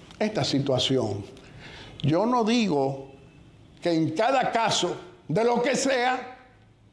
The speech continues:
mi hijo tiene que responder y lo hará con la misma responsabilidad de su padre, de su madre, de sus hermanos y de su familia.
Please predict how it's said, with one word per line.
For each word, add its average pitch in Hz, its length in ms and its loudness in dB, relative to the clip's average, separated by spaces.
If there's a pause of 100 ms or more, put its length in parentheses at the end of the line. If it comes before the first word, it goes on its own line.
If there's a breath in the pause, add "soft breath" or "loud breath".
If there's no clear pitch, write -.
(140)
mi 147 140 0
hijo 170 260 0
tiene 147 340 -2
que 127 80 -6
responder 127 720 0
y 170 80 2
lo 139 240 2
hará 156 480 -2 (760 loud breath)
con 143 140 0
la 131 80 0
misma 156 360 2
responsabilidad 135 920 0
de 139 80 2
su 123 180 0
padre, 143 440 0
de 139 100 2
su 139 160 -2
madre, 143 460 0 (120)
de 165 120 -2
sus 156 180 -2
hermanos 170 460 0
y - 20 4
de 175 80 2
su 175 140 0
familia. 139 580 -2